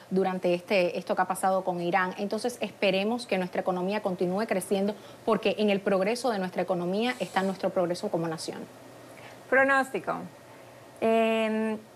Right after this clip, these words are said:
Speaker 2: he estado pensando bastante en, en la importancia de los milenios en estas elecciones, ¿no? En el, en, durante las elecciones de Obama hablamos mucho del voto minoritario, del voto latino, lo mismo pasó en, en las elecciones de,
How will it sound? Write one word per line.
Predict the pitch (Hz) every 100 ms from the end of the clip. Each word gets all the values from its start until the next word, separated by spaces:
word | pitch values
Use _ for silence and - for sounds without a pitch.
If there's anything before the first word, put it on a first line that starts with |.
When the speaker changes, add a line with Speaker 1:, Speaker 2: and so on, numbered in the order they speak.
| -
Speaker 2:
he |
estado | 226 285
pensando | 285 262 240 214 226
bastante | 240 - 196 190 220 226 214
en, | 202 202 247
en | 202
la | 214
importancia | 208 202 196 202
de | 220
los | 233
milenios | 214 185 180 185
en | 202
estas | 190 180 180
elecciones, | 185 180 175 - - -
¿no? | - 190 247
En | 208 208
el, | 202 202
en, | 208 190
durante | 202 196 196 196 190
las | 185 196
elecciones | 190 - 185 190 196
de |
Obama | 214 180 185
hablamos | 202 180 175
mucho | 190 190 196
del | 185
voto | 170 175 185 185 180 - -
minoritario, | 190 202 185 175 196 226 214 202
del | 180
voto | 185 180
latino, | 180 190 196 190
lo | 190
mismo | 185 180 202
pasó | 190 - 180 -
en, | 196 196 190 -
en | 190
las | 185 190
elecciones | 185 180 185 175 185 180
de, | 190 185